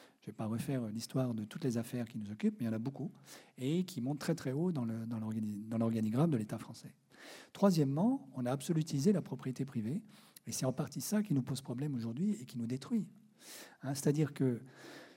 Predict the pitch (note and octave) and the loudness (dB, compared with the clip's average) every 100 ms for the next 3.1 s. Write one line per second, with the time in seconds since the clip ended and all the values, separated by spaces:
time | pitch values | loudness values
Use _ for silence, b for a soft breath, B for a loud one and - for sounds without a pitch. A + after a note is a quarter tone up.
0 | B _ _ - C3+ D3 E3+ D#3 C#3 C#3+ | B _ _ -2 0 4 6 6 6 4
1 | C#3 A#2 A#2+ B2 C3+ A3 G3+ D#3+ E3 C#3 | 4 0 0 2 6 8 8 6 0 0
2 | D3+ F3+ E3+ E3 D#3+ C#3+ A#2 A#2+ A#2 B2 | 2 4 4 4 4 4 4 4 2 2
3 | F#3 | 2